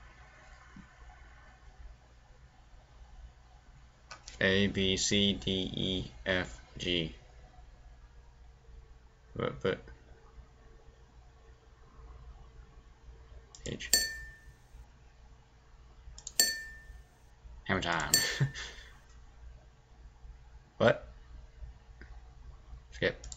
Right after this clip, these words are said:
Deal or no deal? Deal. Oh.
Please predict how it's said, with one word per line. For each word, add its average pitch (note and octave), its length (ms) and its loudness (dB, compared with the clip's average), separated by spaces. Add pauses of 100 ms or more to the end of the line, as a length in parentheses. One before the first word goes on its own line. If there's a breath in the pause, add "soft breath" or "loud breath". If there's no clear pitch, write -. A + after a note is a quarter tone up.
(1080)
Deal A#2+ 240 12
or A#2 100 12
no G#2+ 140 12
deal? E2+ 280 6 (720)
Deal. G2 260 8
Oh. - 1120 12